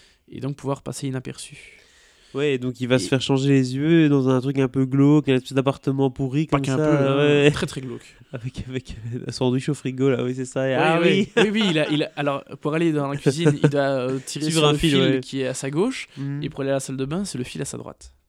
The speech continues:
Speaker 1: Ou l'inverse.
Speaker 2: Ouais,
Speaker 1: Mais
Speaker 2: c'est
Speaker 1: je crois
Speaker 2: ça.
Speaker 1: que c'est ça.
Speaker 2: Et en
Speaker 1: Et
Speaker 2: délai, il y a des petites araignées qui arrivent pour
Speaker 1: Oui,
Speaker 2: scanner les yeux.
Speaker 1: c'est ça.
Speaker 2: Et cette scène est géniale, parce qu'il
Speaker 1: Mais
Speaker 2: doit prendre un bain froid, oui.
Speaker 1: ouais, il est plus dans les, dans les heures, enfin, il est pas encore dans les heures où il,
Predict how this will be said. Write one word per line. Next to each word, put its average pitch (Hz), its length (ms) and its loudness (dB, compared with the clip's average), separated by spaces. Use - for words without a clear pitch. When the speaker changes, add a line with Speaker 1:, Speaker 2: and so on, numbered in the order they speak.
Speaker 1:
Ou 123 280 -12
l'inverse. 113 460 -16
Speaker 2:
Ouais, 135 120 -12
Speaker 1:
Mais - 20 -8
Speaker 2:
c'est 131 60 -6
Speaker 1:
je 127 80 -10
crois 127 100 -10
Speaker 2:
ça. 117 80 -12
Speaker 1:
que 120 60 -16
c'est - 100 -16
ça. 131 60 -20
Speaker 2:
Et 135 140 0
en 135 120 2
Speaker 1:
Et 123 40 -4
Speaker 2:
délai, 135 140 2
il 147 40 4
y - 40 2
a - 20 2
des 123 140 -6
petites 131 200 -6
araignées 127 400 2
qui 123 140 -2
arrivent 127 240 -2
pour 123 240 -4
Speaker 1:
Oui, 160 60 2
Speaker 2:
scanner 139 280 4
les 131 240 0
yeux. 147 240 0
Speaker 1:
c'est - 160 -6
ça. 127 240 -8
Speaker 2:
Et 127 60 -8
cette 131 220 -8
scène 143 200 0
est 131 60 0
géniale, 127 400 -4
parce 156 160 -10
qu'il 147 100 0
Speaker 1:
Mais - 60 2
Speaker 2:
doit 147 120 2
prendre 139 120 4
un 135 60 -2
bain 127 140 0
froid, 131 360 -2
oui. 127 140 -4
Speaker 1:
ouais, 151 240 0
il 131 140 -2
est - 20 -4
plus 185 280 -8
dans 156 180 -2
les, 143 320 -2
dans 135 120 -8
les 135 240 -6
heures, 151 320 -4
enfin, 135 300 -12
il 127 100 -10
est 131 60 -4
pas 190 120 -8
encore 170 200 -6
dans 139 80 -4
les 135 160 -4
heures 160 140 -6
où 131 60 -4
il, 120 120 -6